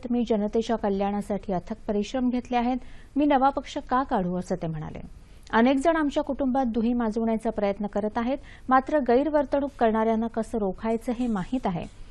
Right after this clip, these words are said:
मात्र मुलायम सिंग यांची इच्छा असल्यास मुख्यमंत्री पदावरून पायउतार होण्याची तयारीही अखिलेश यांनी बैठकीत व्यक्त केली."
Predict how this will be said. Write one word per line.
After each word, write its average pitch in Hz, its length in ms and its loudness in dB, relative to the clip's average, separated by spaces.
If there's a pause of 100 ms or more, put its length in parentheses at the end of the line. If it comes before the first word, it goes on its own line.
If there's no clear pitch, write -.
(160)
मात्र 233 240 2
मुलायम 233 340 4
सिंग 269 240 -2
यांची 254 260 -2
इच्छा 240 260 -4
असल्यास 269 360 0 (340)
मुख्यमंत्री 302 480 -2
पदावरून 254 480 2
पायउतार 214 560 0
होण्याची 208 380 -2 (100)
तयारीही 202 520 0 (300)
अखिलेश 247 460 0
यांनी 180 200 -2
बैठकीत 175 560 -4
व्यक्त 175 340 -6
केली." 147 260 -2